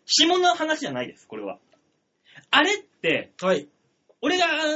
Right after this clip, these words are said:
Speaker 1: 知り合いにね、
Speaker 2: はい。
Speaker 1: その三十代の
Speaker 2: はい。
Speaker 1: 娘と、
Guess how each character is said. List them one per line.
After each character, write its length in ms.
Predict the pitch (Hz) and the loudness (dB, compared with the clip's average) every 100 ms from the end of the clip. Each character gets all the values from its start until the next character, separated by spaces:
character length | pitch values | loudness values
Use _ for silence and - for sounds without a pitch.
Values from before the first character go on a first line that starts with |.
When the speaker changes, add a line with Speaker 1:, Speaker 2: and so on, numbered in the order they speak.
| 302 | -6
Speaker 1:
知 160 | 254 285 | -6 -4
り 140 | 285 | -2
合 100 | 285 | -2
い 100 | 285 | -2
に 200 | 269 269 | -4 -6
ね、 220 | 254 277 339 _ _ _ _ _ _ _ _ - | -4 -6 -8 _ _ _ _ _ _ _ _ -12
Speaker 2:
は 100 | 196 | -6
い。 20 | |
Speaker 1:
そ 60 | |
の 40 | 190 | -4
三 360 | 190 359 381 | 0 0 -2
十 280 | 359 359 370 | -4 -4 -2
代 220 | 247 180 | -4 -4
の 360 | 151 226 185 - _ - | -4 -4 -4 -6 _ -8
Speaker 2:
は 120 | 160 | -6
い。 60 | |
Speaker 1:
娘 480 | 139 160 190 190 208 | -4 -6 -6 -6 -6
と、 380 | 208 156 156 - | -6 -4 -4 -4